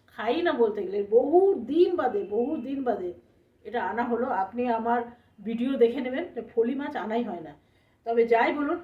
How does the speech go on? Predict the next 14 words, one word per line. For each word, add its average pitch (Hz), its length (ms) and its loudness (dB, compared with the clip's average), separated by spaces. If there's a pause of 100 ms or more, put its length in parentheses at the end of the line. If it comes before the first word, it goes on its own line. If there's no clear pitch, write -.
(140)
আমি 220 280 -6
ফলি 254 280 2
মাছ, 285 200 -6
আহ, 196 920 -20
খুব 240 160 -10
একটা 247 200 -4
খাই 226 300 0
না, 277 120 0 (180)
ওই 208 140 0
ভয়েতেই। 262 540 -2 (180)
খেতে 214 340 -6
ভালো 370 280 2
লাগে, 160 300 -4 (1120)
কিন্তু 220 280 -14